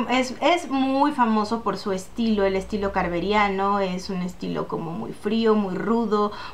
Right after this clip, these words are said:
muy tajante. De eso se desprenden muchos personajes, así como asesinos seriales y cosas así.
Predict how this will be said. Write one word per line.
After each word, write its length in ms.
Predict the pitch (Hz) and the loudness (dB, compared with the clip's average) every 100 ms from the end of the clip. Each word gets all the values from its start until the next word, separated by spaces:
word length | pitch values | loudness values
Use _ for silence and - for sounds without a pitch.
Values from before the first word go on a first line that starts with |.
| 202 | -4
muy 100 | 196 | -2
tajante. 680 | 139 - 220 226 220 214 | 0 2 4 4 2 0
De 200 | 190 196 | 2 2
eso 160 | 190 208 | 0 -2
se 120 | 208 | -2
desprenden 540 | 180 - 185 185 185 | -4 -4 -6 -4 -2
muchos 260 | 190 220 233 | -2 -2 -4
personajes, 800 | - 180 - 127 - 151 - - - 214 110 - | -6 -6 -4 -4 -4 -10 -10 -14 -16 -12 -12 -8
así 320 | 165 165 190 | -8 -8 -10
como 420 | 180 151 143 143 165 | -10 -10 -8 -6 -6
asesinos 480 | 165 151 180 170 | -6 -10 -8 -8
seriales 640 | - 151 151 139 151 208 - | -8 -8 -6 -4 -4 -4 -8
y 40 | |
cosas 280 | - 180 - - | -16 -16 -16 -16
así. 260 | - 202 | -10 -10